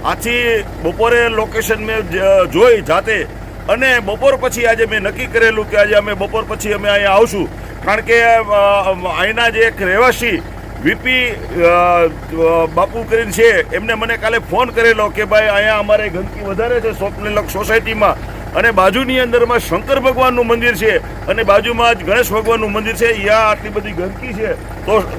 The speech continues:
તમે ગંદકીને સફાઈ કરાવી આપો ને. તો આજે અમે, તમે જોઈ શકો છો કે જો આજે અમે જે સી બી અને બે ટ્રેક્ટર લઈને આવ્યા છે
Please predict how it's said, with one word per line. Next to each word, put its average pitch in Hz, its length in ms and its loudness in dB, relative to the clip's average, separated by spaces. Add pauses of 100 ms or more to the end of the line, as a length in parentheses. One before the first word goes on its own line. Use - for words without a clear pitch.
તમે 220 300 2
ગંદકીને 208 680 -2
સફાઈ 196 360 2
કરાવી 233 380 2
આપો 233 220 0
ને. 226 180 -2 (280)
તો 214 80 0
આજે 226 320 4
અમે, 254 520 0
તમે 226 200 0
જોઈ 226 220 2
શકો 240 320 0
છો 233 160 2
કે 233 200 -2
જો 226 140 2
આજે 226 280 4
અમે 226 160 -2
જે 226 160 -2
સી 240 180 -6
બી 240 100 -6
અને 233 200 0
બે 214 180 0
ટ્રેક્ટર 202 340 -6
લઈને 220 240 0
આવ્યા 247 240 4
છે 214 240 0